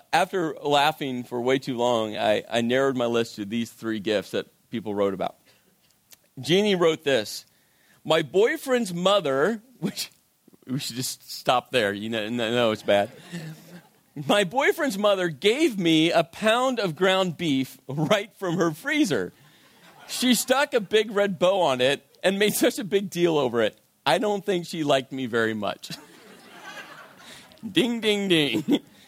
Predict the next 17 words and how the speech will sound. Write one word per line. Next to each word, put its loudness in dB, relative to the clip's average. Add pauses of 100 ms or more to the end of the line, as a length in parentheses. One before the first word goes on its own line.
(180)
If 0
you 2
get 2
a 0
pound 0
of -6
ground 0
beef -2
right 0
from -8
the -2
freezer. 0 (1400)
<laughs> -20
Sharon 2
wrote, 2 (100)
wrote 2
this. 0